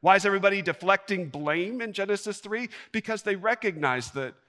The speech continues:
with sin comes consequences, and there are going to be consequences for sin. But as we arrive in verses fourteen and fifteen, and we discover the consequences being handed out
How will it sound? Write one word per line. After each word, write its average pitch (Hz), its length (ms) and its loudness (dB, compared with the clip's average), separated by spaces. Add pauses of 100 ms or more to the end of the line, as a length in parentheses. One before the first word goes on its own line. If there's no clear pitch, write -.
(200)
with 185 160 -2
sin 226 380 -4
comes 170 280 -6
consequences, 85 1080 -12 (760)
and 143 160 -2
there 143 140 0
are 160 180 0
going 156 260 -4
to 135 60 -8
be 139 100 -8
consequences 98 1000 -10
for 95 120 -10
sin. 110 460 -12 (1300)
But 170 180 4
as 170 200 0
we 170 300 -6
arrive 170 440 0
in 160 160 -2
verses 156 540 -6 (180)
fourteen 190 580 -4
and 139 160 -4
fifteen, 117 760 -6 (240)
and 156 120 2
we 165 120 0
discover 202 480 2
the 165 100 0
consequences 165 800 -4
being 147 360 -4
handed 151 400 -2
out 170 340 2